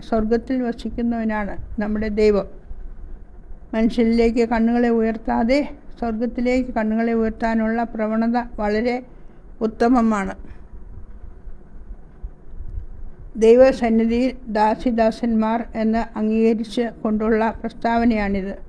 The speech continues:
അപേക്ഷയാണിത്. തങ്ങളുടെ യജമാനൻ്റെയും യജമാനത്തിയുടെയും കൃപയ്ക്കായി നോക്കുന്നത് പോലെ സ്വർഗീയ യജമാനൻ കരുണ കാണിക്കുവോളം അവ-, ആ, ആ, അവർ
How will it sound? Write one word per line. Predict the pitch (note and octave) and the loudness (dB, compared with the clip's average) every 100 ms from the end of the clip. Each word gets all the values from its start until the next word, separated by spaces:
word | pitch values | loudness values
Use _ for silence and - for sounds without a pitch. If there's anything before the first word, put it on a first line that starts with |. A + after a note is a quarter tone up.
| - - - - - - | -16 -16 -16 -16 -8 2
അപേക്ഷയാണിത്. | A#3+ B3 A#3+ A3+ G3+ G3 F#3+ - - - - G#3+ | 4 4 2 2 0 0 -4 -6 -10 -14 -6 -2
തങ്ങളുടെ | G#3+ A3 A3 A3+ A3+ - | 2 2 4 2 0 -2
യജമാനൻ്റെയും | G#3+ G#3 A3 G#3+ A3 A3 A#3+ B3 A3 | -2 0 0 2 2 2 2 0 0
യജമാനത്തിയുടെയും | A3 A3+ A#3 A#3+ A#3+ A#3 A#3 B3 B3+ - | 0 0 2 0 2 0 2 2 0 -2
കൃപയ്ക്കായി | G#3+ A#3 A3+ A#3 B3 A#3+ | -2 -2 0 0 2 2
നോക്കുന്നത് | G#3 A3 - A3+ A#3 A3+ | 2 0 0 0 0 0
പോലെ | A3+ G#3+ A3 C4+ - - - - - - - | 0 0 0 -2 -4 -12 -14 -14 -12 -12 -2
സ്വർഗീയ | A3+ A3 A3+ B3 B3+ A#3+ - - - - A3 | 0 2 0 2 2 2 -4 -16 -18 -6 0
യജമാനൻ | A3 A3+ A#3 A#3 A#3+ A3+ - - A3+ A#3+ | 2 4 4 4 2 0 -2 -2 -2 2
കരുണ | A3+ A3 A#3+ A#3 | 0 0 0 0
കാണിക്കുവോളം | A#3 A#3 A#3 B3 B3+ B3+ - - - - - - - A3+ | 0 0 0 2 2 2 -2 -12 -10 -10 -10 -12 -10 -2
അവ-, | A3+ A3 G#3 G#3+ | 0 0 -2 2
ആ, | A3+ G#3+ G#3+ | 2 2 0
ആ, | A3 G#3+ | 0 0
അവർ | A3 | 0